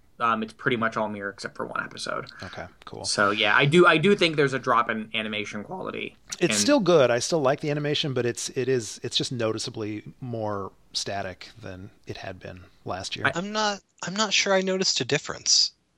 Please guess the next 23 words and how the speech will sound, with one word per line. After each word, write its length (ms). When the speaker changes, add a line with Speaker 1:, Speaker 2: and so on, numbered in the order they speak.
Speaker 1:
I, 140
I 80
would 120
have 100
to 80
go 140
back 240
and 100
look, 160
but 100
there 120
was 140
one 280
scene 200
in 100
particular 560
where, 440
and, 100
and, 180
you 60
know, 140
it 80
was 160